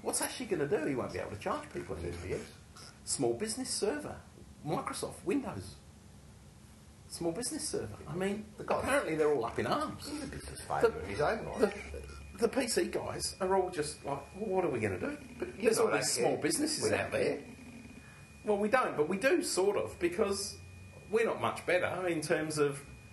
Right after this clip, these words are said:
Speaker 1: Apple can the Xserve. But anyway, so
Speaker 2: Yeah, but everything's moving to software as a service.
Speaker 1: True.
Speaker 2: And as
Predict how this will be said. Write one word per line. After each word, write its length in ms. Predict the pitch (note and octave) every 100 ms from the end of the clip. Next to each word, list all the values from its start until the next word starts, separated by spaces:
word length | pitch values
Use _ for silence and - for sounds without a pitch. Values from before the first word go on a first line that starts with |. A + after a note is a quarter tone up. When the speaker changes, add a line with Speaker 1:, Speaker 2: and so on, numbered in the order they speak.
| -
Speaker 1:
Apple 180 | E3+ D#3+
can 240 | - C#3 D3
the 80 | G3+
Xserve. 420 | - - - - - - - - - - - - - - - - - - - - - - - - -
But 220 | - - -
anyway, 280 | F#2 F2+ F#2+ - - - -
so 300 | E3 D#3 D3+ - - -
Speaker 2:
Yeah, 140 | B2+ B2+
but 200 | C3 -
everything's 440 | C3 E3 E3 D#3
moving 340 | B2+ A2 G2 F#2+
to 100 | F#2+
software 400 | - G#2+ - F2
as 100 | E2+
a 60 |
service. 480 | D#2 F2+ F2 E2 D#2+ -
Speaker 1:
True. 200 | F3 - - - - - -
Speaker 2:
And 240 | A#2 A#2+
as 340 | C3 A#2+ B2